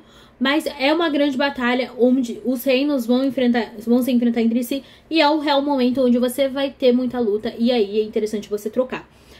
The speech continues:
Eu vou fazer um vídeo só sobre civilizações pra cada tipo de tropa, porque daí você já vai ter definido também qual é o seu estilo de jogo e qual é a tropa que você quer focar. No caso, os comandantes que você evoluiu,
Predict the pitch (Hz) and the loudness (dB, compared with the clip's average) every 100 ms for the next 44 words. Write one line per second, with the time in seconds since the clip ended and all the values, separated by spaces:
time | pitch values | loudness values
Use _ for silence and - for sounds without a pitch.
0 | - 240 254 330 359 330 311 262 294 262 | -6 0 2 2 2 2 2 0 -2 -4
1 | 277 - 285 294 302 285 240 294 - 285 | -8 -4 -2 -2 -2 -2 0 -2 -4 -4
2 | 262 269 254 254 262 240 - 262 254 247 | -2 0 -2 0 0 -2 -6 -10 -4 -2
3 | 240 254 233 226 254 - 247 240 247 240 | 0 -2 -6 -8 -8 -2 0 0 -2 -8
4 | 220 - 226 247 247 226 233 - _ - | -8 -2 0 2 2 0 -4 -12 _ -6
5 | 247 277 302 247 262 269 302 240 - - | -2 0 0 0 -2 0 -2 -4 -8 -8
6 | 233 277 294 254 269 277 262 247 240 247 | 0 0 0 -2 0 0 2 2 2 0
7 | 233 220 - 233 262 262 254 247 - - | 2 0 0 0 0 2 4 2 -4 -20
8 | - - 330 - 269 285 - 247 247 262 | -16 -8 -8 -2 0 0 0 -2 0 -2
9 | 285 277 262 285 285 269 254 240 240 240 | -2 -2 -2 0 -2 0 -2 -2 -4 -4
10 | 269 220 175 - 208 220 233 - 269 269 | -4 -4 -6 -2 0 0 0 2 4 6
11 | 247 277 254 247 240 233 247 240 240 240 | 6 4 0 0 0 2 2 2 4 2